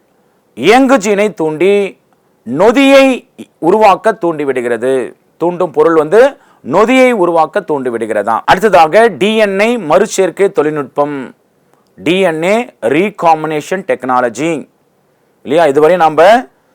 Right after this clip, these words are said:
பார்த்தோம் ஒப்ரான் மாதிரி செயல்படும் விதம், அ, துணை தடை காரணி,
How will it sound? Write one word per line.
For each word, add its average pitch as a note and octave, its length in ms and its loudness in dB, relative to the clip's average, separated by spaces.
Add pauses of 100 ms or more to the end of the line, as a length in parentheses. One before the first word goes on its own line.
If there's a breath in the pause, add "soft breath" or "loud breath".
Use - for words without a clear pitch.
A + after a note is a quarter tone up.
(160)
பார்த்தோம் E3+ 380 2
ஒப்ரான் E3+ 380 2
மாதிரி D#3+ 320 2
செயல்படும் D#3 460 0
விதம், F3 440 2 (460)
அ, F#3 140 2
துணை F3+ 340 0
தடை E3 260 0
காரணி, E3+ 680 0